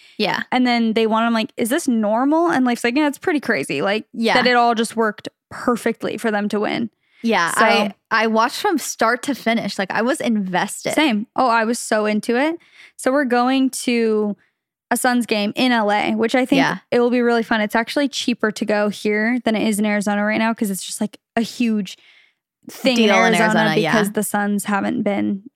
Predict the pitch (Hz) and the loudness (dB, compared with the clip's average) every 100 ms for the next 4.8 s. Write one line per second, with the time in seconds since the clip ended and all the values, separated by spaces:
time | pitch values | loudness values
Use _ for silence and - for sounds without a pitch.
0 | _ - 262 311 466 - 466 339 277 262 | _ -2 2 2 0 2 2 2 0 0
1 | 233 254 - 220 - 262 269 214 196 202 | 0 -2 0 -2 -2 -2 0 0 0 2
2 | 202 196 180 175 190 214 175 196 190 208 | 2 2 0 0 0 0 -2 -4 -2 -4
3 | 226 254 208 202 220 202 196 208 - 208 | -4 -4 -2 -2 -2 -2 -2 -4 -2 0
4 | 196 180 185 - 190 190 180 175 | 0 0 -2 -2 0 0 0 -2